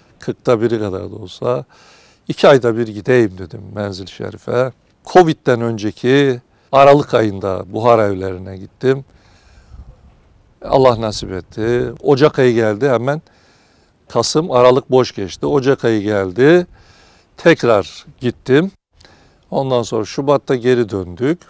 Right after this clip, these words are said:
Mart'ta da covid musibeti geldi. E, bizim yaş itibariyle ve doktorlar kronik rahatsızlıklarım var, tembihlediler. Allah-u Teala o kadar nasip etti.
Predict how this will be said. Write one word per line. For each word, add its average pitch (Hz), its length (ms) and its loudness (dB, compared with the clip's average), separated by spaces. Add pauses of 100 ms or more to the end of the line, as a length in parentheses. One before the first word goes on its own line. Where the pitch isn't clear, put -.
Mart'ta 151 500 2
da 123 280 0
covid 131 380 -2 (380)
musibeti 104 520 -8
geldi. 98 560 -6 (880)
E, 113 120 -10
bizim 127 280 -6
yaş 131 300 4
itibariyle 101 760 -4
ve 110 180 -6
doktorlar 107 640 -2
kronik 117 420 -4
rahatsızlıklarım 104 880 -8
var, 113 320 -8 (240)
tembihlediler. 104 1000 -4 (220)
Allah-u 196 280 8
Teala 143 640 6
o - 140 -2
kadar 107 380 0
nasip 95 280 -10
etti. 127 560 -4